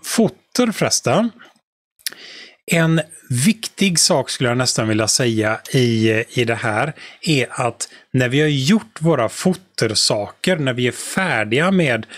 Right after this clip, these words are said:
alla grejer på raden före slash body,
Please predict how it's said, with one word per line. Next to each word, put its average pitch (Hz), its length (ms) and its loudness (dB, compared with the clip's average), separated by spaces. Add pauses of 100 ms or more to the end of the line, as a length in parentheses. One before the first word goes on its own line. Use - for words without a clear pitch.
(120)
alla 113 480 0 (260)
grejer 127 960 0 (460)
på 151 140 4
raden 123 760 0
före 113 840 -2
slash - 500 -2
body, 123 640 0